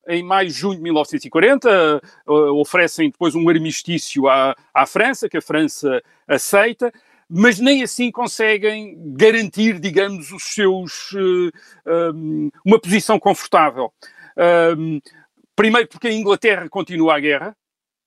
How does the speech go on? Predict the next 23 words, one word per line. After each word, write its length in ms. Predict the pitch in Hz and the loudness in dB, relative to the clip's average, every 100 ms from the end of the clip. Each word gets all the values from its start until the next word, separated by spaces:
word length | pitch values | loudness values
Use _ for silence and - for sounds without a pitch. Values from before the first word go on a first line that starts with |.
| _ _ _ _ | _ _ _ _
Ah, 960 | 147 147 143 143 139 135 131 127 127 117 - - | -6 -2 0 0 -2 -4 -6 -8 -8 -8 -12 -6
eh, 480 | 143 143 139 139 139 | 2 6 6 6 6
eles 180 | 151 - | 6 4
tentam, 500 | - 202 180 185 170 156 147 143 135 _ - | 0 0 2 2 4 0 0 -2 -4 _ -2
eh, 100 | 156 | 0
ou 240 | 175 165 | 4 4
antes, 480 | 180 156 - - - | 4 2 -6 -14 -8
o 300 | 165 160 151 | -2 0 2
Hitler 380 | 180 208 196 175 | 0 2 0 2
mostra, 280 | 180 185 180 196 | 0 -2 -4 -6
mostra-se 500 | 151 208 - 190 - | 0 2 2 -4 -6
até 180 | 170 190 | -2 -2
disponível 800 | - - 175 185 214 156 165 151 | -4 -10 -2 0 0 2 2 2
para 320 | - 170 160 | 2 2 2
uma, 360 | 156 151 156 156 | -4 -4 -4 -4
uma 600 | 143 135 151 147 143 127 | -4 -4 -2 0 -2 0
qualquer 360 | 156 147 170 | 2 2 2
negociação 680 | 147 139 135 - 151 185 160 | 0 -2 -2 0 0 2 0
para 140 | 156 | -2
pôr 240 | - 175 - | 0 0 2
termo 340 | - 151 147 | 2 2 2
à 80 | 143 | 0
guerra. 540 | 139 175 190 170 190 | 2 2 2 0 -4